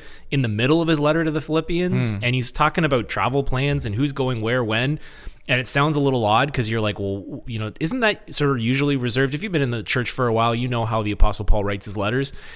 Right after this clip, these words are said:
Speaker 1: Usually that stuff is reserved for the end of the letter. It's
Speaker 2: Yeah.
Speaker 1: kind of like, "Oh, just let me say this, just cl-, in
Speaker 2: Yeah.
Speaker 1: closing." And yet in this case, he puts it right in the meat of the
Speaker 2: Hmm.
Speaker 1: letter. And if there's a reason for it. He wants to set these two guys up as examples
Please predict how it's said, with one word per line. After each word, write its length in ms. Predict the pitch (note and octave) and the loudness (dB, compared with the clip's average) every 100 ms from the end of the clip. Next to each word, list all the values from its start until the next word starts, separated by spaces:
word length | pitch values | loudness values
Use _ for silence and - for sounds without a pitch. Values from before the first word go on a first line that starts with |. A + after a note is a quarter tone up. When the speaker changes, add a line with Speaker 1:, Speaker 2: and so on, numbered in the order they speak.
| - - | -16 -2
Speaker 1:
Usually 280 | D3+ G3 C3 | 0 2 2
that 120 | A#2+ | 0
stuff 220 | - D3 | 0 -2
is 100 | B2 | -2
reserved 300 | G2+ G#2 A2 | -4 -2 -2
for 100 | - | -4
the 160 | G2+ F#2 | -4 -2
end 140 | A2+ | -2
of 80 | C#3+ | 0
the 80 | C#3+ | 0
letter. 360 | C#3+ D3 F3 G3 | 0 0 -2 -2
It's 140 | G#2+ | -4
Speaker 2:
Yeah. 20 | - | 0
Speaker 1:
kind 180 | C3+ | 0
of 80 | C3+ | 2
like, 200 | A2+ G#2+ | 0 2
"Oh, 120 | C#3+ | 4
just 240 | C3+ D#3 - | 4 2 0
let 120 | C#3+ | 0
me 120 | C3+ | 0
say 200 | A2 C#3+ | 0 0
this, 180 | B2 A2 | 2 0
just 280 | - C3 - | -2 -4 -2
cl-, 100 | C#3 | -4
in 100 | B2 | -2
Speaker 2:
Yeah. 100 | A#2+ | -2
Speaker 1:
closing." 500 | A2 C#3 C3 G2 F#2+ - - - - - - | 2 2 2 0 -6 -8 -14 -18 -20 -20 -8
And 320 | - A#2+ A2+ A#2 | -2 0 2 4
yet 160 | B2+ B2+ | 4 4
in 80 | |
this 180 | B2+ G#3+ | 4 2
case, 280 | - A2 G#2+ | 4 2 2
he 100 | C3+ | 6
puts 220 | - E3 | 8 8
it 40 | B2 | 4
right 300 | G#2+ B2 D3 | 2 4 4
in 60 | |
the 80 | C3+ | 2
meat 380 | A2+ C3+ A#2 - - | 2 0 -2 -10 -12
of 280 | - G#2 F#2+ | -4 -4 -4
the 100 | G2+ | -2
Speaker 2:
Hmm. 60 | F#2+ | 2
Speaker 1:
letter. 420 | A#2+ A#2+ F2+ F2+ - - | 2 2 0 -6 -12 -8
And 400 | A#2+ A#2 A2+ C#3 - | -4 -2 -4 -6 -4
if 160 | C3+ | -2
there's 200 | A2 B2 B2+ | 2 2 2
a 40 | |
reason 300 | B2 G3 F#3+ | 2 0 0
for 240 | - E2 | -2 -8
it. 140 | - - - - | -10 -16 -18 -6
He 180 | - | 0
wants 320 | C3 C#3 C#3+ - | 2 2 0 -2
to 100 | A#2+ | -2
set 240 | - C3+ | 0 0
these 180 | C3 A2+ | 0 -2
two 140 | C#3 | 0
guys 240 | A#2+ A#2 A#2+ | 0 2 2
up 140 | A#2 | 4
as 140 | G#2+ | 2
examples 680 | G#2 F#2 G#2+ - - - - | 2 -4 -4 -6 -8 -10 -12